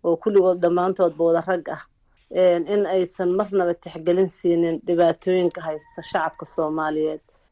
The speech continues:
oo ay isugu darmadeen dhibaatooyin ay ka mid yihiin colaadaha,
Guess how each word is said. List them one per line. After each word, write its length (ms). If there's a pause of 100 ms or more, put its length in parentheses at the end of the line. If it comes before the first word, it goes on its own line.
oo 160
ay 140
isugu 420
darmadeen 580
dhibaatooyin 640
ay 100
ka 160
mid 200
yihiin 320
colaadaha, 720